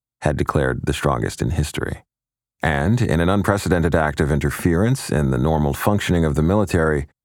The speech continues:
Republican Senator Tommy Tuberville of Alabama has placed holds on the promotions of hundreds of senior officers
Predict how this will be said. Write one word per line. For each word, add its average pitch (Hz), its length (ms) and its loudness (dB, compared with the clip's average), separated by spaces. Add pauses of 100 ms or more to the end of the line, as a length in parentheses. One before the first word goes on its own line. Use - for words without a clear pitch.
(200)
Republican 123 540 2
Senator 90 460 2
Tommy 90 340 0
Tuberville 60 640 0
of 58 160 -2
Alabama 64 720 -2
has 78 160 -2
placed 113 320 0
holds 90 480 2
on 76 100 2
the 73 80 0
promotions 78 640 0
of - 240 -4
hundreds 120 360 2
of 101 120 0
senior 98 400 0
officers 87 640 -2